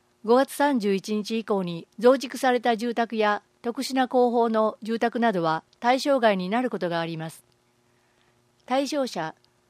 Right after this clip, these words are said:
対象となる住宅の所有者、共有の建築物の場合は、共有者全員によって合意された代表者、賃貸住宅や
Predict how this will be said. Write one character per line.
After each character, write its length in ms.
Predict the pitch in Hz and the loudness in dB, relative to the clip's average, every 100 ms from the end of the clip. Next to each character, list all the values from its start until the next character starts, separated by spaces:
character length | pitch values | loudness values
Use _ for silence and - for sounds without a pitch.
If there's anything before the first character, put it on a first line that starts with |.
| _ - | _ -2
対 200 | 262 285 | -2 0
象 180 | 277 | -2
と 100 | 277 | -2
な 140 | 254 262 | -2 -2
る 180 | 196 - | -4 -6
住 160 | 208 233 | -8 -4
宅 220 | 254 240 | -4 -4
の 120 | 233 | -6
所 140 | 220 226 | -4 -4
有 180 | 240 | -4
者、 300 | 185 165 147 _ _ _ _ _ _ _ _ _ | -6 -6 -8 _ _ _ _ _ _ _ _ _
共 180 | - 285 | 2 4
有 160 | 302 302 | 4 -2
の 140 | 285 | -2
建 200 | 294 294 | -4 -6
築 200 | 294 302 | -6 -8
物 180 | 247 208 | -8 -6
の 120 | 185 | -4
場 160 | 180 185 | -2 -2
合 80 | 180 | -2
は、 320 | 175 170 160 _ _ - | -2 -4 -6 _ _ -2
共 180 | 277 302 | 2 2
有 160 | 285 | 0
者 140 | 247 202 | -4 -2
全 260 | 214 247 | -2 0
員 60 | 247 | 0
に 100 | 240 | 0
よ 80 | 226 | -2
っ 40 | |
て 340 | - 220 214 - 214 | -2 -4 -4 -6 0
合 160 | 240 | 0
意 80 | 254 | 0
さ 140 | 247 | -2
れ 80 | 240 | -4
た 160 | 220 220 | -2 0
代 200 | 220 233 | 0 0
表 160 | 254 | -2
者、 280 | 196 - - _ _ _ _ _ _ _ _ _ _ _ _ _ | -4 -6 -8 _ _ _ _ _ _ _ _ _ _ _ _ _
賃 240 | 277 285 | -6 0
貸 180 | 294 285 | 2 0
住 160 | 269 277 | 0 -2
宅 240 | 220 196 | -2 0
や 240 | 175 170 | -2 -2